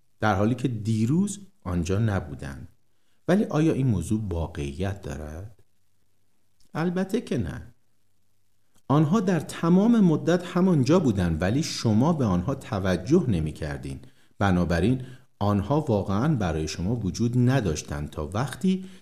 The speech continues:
توجهتان را به بودن آنها معطوف کردید. وقتی اهدافتان را تعیین می‌کنید،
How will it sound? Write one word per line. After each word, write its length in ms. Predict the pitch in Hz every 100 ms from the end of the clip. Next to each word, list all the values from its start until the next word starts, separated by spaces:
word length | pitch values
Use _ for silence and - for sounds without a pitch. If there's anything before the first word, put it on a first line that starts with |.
| _
توجهتان 1040 | - - 98 98 92 - 185 196 190 180 165
را 100 | 160
به 220 | 165 113
بودن 640 | - 87 92 101 143 190
آنها 600 | 180 95 87 85 113 117 - - _
معطوف 580 | 98 107 - - 107 -
کردید. 580 | - - - - - - _ _ _ - _ _ _ _ - _ _ 117
وقتی 420 | 143 214 - 247
اهدافتان 800 | 139 123 - 120 - 165 170 151
را 100 | 147
تعیین 500 | 147 - 90 85 85
می‌کنید، 800 | 82 82 - 82 113 98 - -